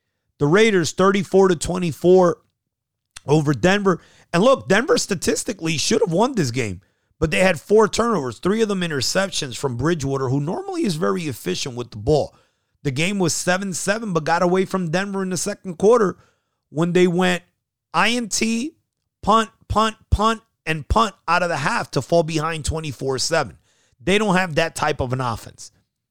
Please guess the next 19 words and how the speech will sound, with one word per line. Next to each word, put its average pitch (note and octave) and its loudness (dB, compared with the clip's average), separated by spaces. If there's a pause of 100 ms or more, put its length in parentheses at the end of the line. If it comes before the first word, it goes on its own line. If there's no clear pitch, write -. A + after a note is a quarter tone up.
(640)
And D3+ 0
you F#3+ 2
have A3 0
to G#3 -2
do G3+ -2
enough F#3+ -4
to D3 0
at C#3+ -2
least E3+ -6
give E3+ 0
your E3+ 0
defense E3+ -4
a C#3 0
shot. A#2 -2 (320)
Now, C3+ -6
Denver's G3+ 2
defense B3+ 0
is A3 -6
good, B3 4